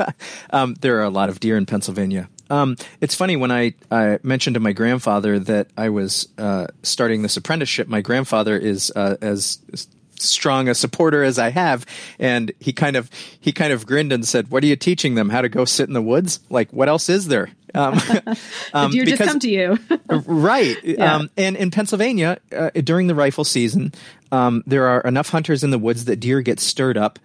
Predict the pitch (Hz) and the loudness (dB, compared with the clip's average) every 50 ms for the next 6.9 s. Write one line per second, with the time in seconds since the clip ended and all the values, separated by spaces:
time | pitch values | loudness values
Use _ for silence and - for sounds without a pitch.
0 | _ _ - - - 165 156 147 - 151 135 - - - - _ - 139 135 160 | _ _ -8 -2 2 4 4 4 4 2 0 0 -2 -8 -8 _ -4 -2 0 0
1 | 156 - - 170 160 147 135 151 170 202 185 - - - - 135 - - 113 104 | 0 2 2 2 2 2 2 2 4 4 2 2 0 0 -2 -2 0 0 0 2
2 | 104 104 98 95 80 - - - - - - - - - - _ - 131 127 127 | 2 2 0 -2 -4 -6 -10 -12 -14 -14 -16 -20 -20 -20 -20 _ -2 0 2 2
3 | 123 120 117 - 127 - - 139 135 139 151 147 131 123 113 113 110 101 107 104 | 2 0 -2 -2 -2 0 0 2 2 2 2 2 0 0 0 0 0 0 0 0
4 | 104 98 101 98 - - 120 107 - - - 123 110 - 110 101 107 110 107 104 | 0 0 -2 -2 -2 -2 -4 -2 -4 -4 -4 -4 -4 -2 -4 -2 0 0 0 0
5 | 101 - - - - 113 104 - - 117 113 - - 139 135 - - 226 226 156 | 0 -2 -4 -4 -4 -4 -4 -4 -4 -4 -4 -2 -2 -2 0 0 0 2 2 2
6 | 104 - - - - - - 151 160 170 - - 175 160 156 143 131 | 0 -2 -8 -20 -18 -8 -2 0 0 0 2 0 0 0 0 -4 -6